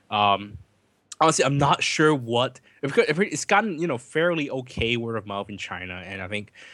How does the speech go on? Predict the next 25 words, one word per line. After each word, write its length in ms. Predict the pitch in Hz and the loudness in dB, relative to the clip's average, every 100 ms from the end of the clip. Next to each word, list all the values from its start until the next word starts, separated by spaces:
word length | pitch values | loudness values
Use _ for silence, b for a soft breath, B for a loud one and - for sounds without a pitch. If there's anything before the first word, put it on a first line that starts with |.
| B | B
some 160 | - 139 | -10 -2
people 140 | 143 | 2
in 40 | 117 | 2
Hong 160 | 110 | 2
Kong 120 | 107 101 | 0 -2
has 180 | 95 | -2
liked 260 | 95 92 - | -8 -10 -6
it. 220 | 101 95 _ B B B B | -6 -6 _ B B B B
Um, 440 | 117 113 110 110 117 - | 2 4 4 0 -6 -4
I, 100 | 120 123 | 0 0
I, 280 | 110 120 123 131 _ | 0 -2 -2 -10 _
I 60 | 123 | -6
was 180 | 127 139 | -4 -6
looking 180 | 127 | -4
at 80 | 131 | -4
the 160 | 123 120 | -4 -8
ad 400 | 104 104 107 117 | -4 -2 -4 -6
in 220 | 123 123 101 | -12 -12 -12
the 120 | 104 | -10
newspaper, 500 | 113 - 110 107 107 | -10 -6 -6 -4 -4
and, 240 | 98 101 | -4 -4
uh, 240 | 98 92 92 | -4 -4 -6
one 280 | 101 117 123 | -4 -2 -2
of 100 | 113 | -2
the 280 | 107 101 | -4 -6